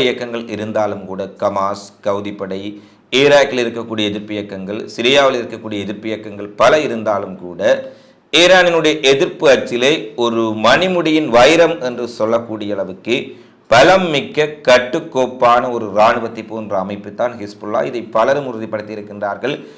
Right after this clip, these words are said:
கூறியிருக்கின்றார்கள். இவர்களுடைய தாக்குதல் வலிமை, இவர்களுடைய தாக்குதல் திறன், இவர்களிடம் இருக்கக்கூடிய ஏவுகணைகளின் அளவுகள் மற்றும் ராக்கெட், பல்வேறுபட்ட பயிற்சி பெற்ற படையணிகள் என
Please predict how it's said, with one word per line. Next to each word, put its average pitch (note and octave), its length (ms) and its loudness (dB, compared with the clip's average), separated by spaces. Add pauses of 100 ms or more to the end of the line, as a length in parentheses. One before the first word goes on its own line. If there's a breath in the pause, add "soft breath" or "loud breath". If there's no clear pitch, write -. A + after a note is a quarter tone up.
(220 loud breath)
கூறியிருக்கின்றார்கள். B2+ 960 2
இவர்களுடைய A#2 400 -2 (140)
தாக்குதல் A#2+ 560 2
வலிமை, G#2+ 280 -2 (200)
இவர்களுடைய A2+ 340 -6 (100)
தாக்குதல் A#2 560 0
திறன், A2 260 -2 (500 loud breath)
இவர்களிடம் D3+ 440 4
இருக்கக்கூடிய C3+ 400 -4 (200)
ஏவுகணைகளின் C#3 680 2 (200)
அளவுகள் C3 500 4 (180)
மற்றும் A#2+ 280 -4 (100)
ராக்கெட், A#2+ 400 2 (380 loud breath)
பல்வேறுபட்ட B2 500 2 (120)
பயிற்சி C#3+ 400 2
பெற்ற B2 200 -4 (120)
படையணிகள் A#2 540 0
என G#2+ 140 -6